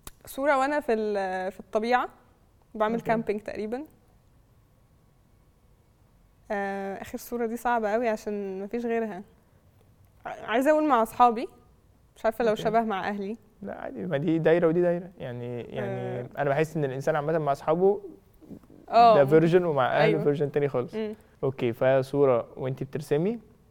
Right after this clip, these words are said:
Speaker 2: صورة مع أهلك، الإعلام وسنينه، صورة في الطبيعة، وصورة مع أصحابك.
Speaker 1: مم.
Speaker 2: فير، عامة حاسس، لا، أنا عامة لو شفت صورتك وأنتي بترسمي دي لوحدها، أنا already عرفت حاجة ما كنتش أعرفها خالص عن جايد.
Speaker 1: أيوة.
Speaker 2: أوكي،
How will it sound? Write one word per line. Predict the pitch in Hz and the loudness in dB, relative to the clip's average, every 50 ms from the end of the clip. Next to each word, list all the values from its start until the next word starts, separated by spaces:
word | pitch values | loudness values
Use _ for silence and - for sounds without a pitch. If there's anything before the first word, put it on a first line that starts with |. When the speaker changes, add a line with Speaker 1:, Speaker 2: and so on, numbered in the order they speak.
| _ _ _ | _ _ _
Speaker 2:
صورة | - - - 143 139 | -8 -4 0 0 0
مع | 135 131 127 110 123 | 2 0 0 0 0
أهلك، | 143 160 165 185 226 - - - - _ _ _ _ _ _ _ - - _ - | 0 0 0 0 -2 -2 -6 -16 -20 _ _ _ _ _ _ _ -20 -20 _ -8
الإعلام | 143 135 127 120 123 135 139 143 | -4 0 2 2 2 2 2 0
وسنينه، | 139 131 135 - 147 147 156 180 208 247 262 - _ _ _ _ _ _ _ _ _ _ _ _ _ _ | -2 -4 -4 -6 -4 -4 -2 -2 -2 -4 -6 -10 _ _ _ _ _ _ _ _ _ _ _ _ _ _
صورة | - - 143 139 | 0 2 2 2
في | 135 - | 2 0
الطبيعة، | 131 - - 135 139 160 180 190 214 254 254 - - - _ _ _ _ _ - | -2 -2 0 2 2 4 4 4 2 2 0 -4 -14 -20 _ _ _ _ _ -12
وصورة | 185 147 156 147 | -4 -2 0 2
مع | 147 139 131 | 2 2 0
أصحابك. | 131 - - 113 123 123 - - - - | -2 -2 -4 -6 -6 -6 -10 -16 -14 -10
Speaker 1:
مم. | 220 214 202 226 - _ _ _ _ _ _ _ _ _ _ - - _ - - | -10 -10 -10 -10 -14 _ _ _ _ _ _ _ _ _ _ -20 -20 _ -20 -2
Speaker 2:
فير، | - 151 147 139 | 2 4 4 4
عامة | 127 131 123 | 2 0 -2
حاسس، | - 139 143 - 165 | -2 -4 -4 -4 -4
لا، | 143 131 131 - 135 | -2 0 0 2 2
أنا | 135 | 2
عامة | 123 123 135 139 151 143 143 139 135 - | 2 2 2 0 0 0 -2 -2 -6 -6
لو | - 139 131 131 | -4 -2 0 0
شفت | 131 - 156 156 - | 0 0 -2 -2 -2
صورتك | 175 160 156 160 156 | -4 -4 -2 -2 -2
وأنتي | 156 156 170 | -2 -2 -4
بترسمي | 151 - - - 147 135 - - 156 160 156 | -6 -4 -2 0 0 0 2 2 2 2 2
دي | 170 | 2
لوحدها، | 165 170 160 151 151 143 160 185 196 | 4 4 2 2 4 4 4 4 4
أنا | 196 185 151 | 2 2 2
already | 135 135 139 147 151 147 - - - - - - | 2 2 2 2 2 0 -2 -4 -10 -18 -8 -2
عرفت | 120 123 131 151 151 - | 2 4 4 4 4 2
حاجة | 156 151 151 | 2 0 0
ما | 151 | 0
كنتش | 143 160 151 - - 165 | 0 -2 -4 -2 0 2
أعرفها | 131 135 143 - 151 | 2 4 4 2 2
خالص | 147 147 147 139 - | 2 2 2 2 0
عن | 131 127 | -2 -2
جايد. | 123 120 127 190 - - - | -2 -4 -4 -4 -8 -12 -12
Speaker 1:
أيوة. | 220 214 214 214 226 - _ _ _ _ _ _ _ _ _ _ _ - | -12 -10 -10 -10 -10 -14 _ _ _ _ _ _ _ _ _ _ _ -8
Speaker 2:
أوكي، | 151 131 - - 123 120 - | -8 -6 -4 -4 -6 -6 -8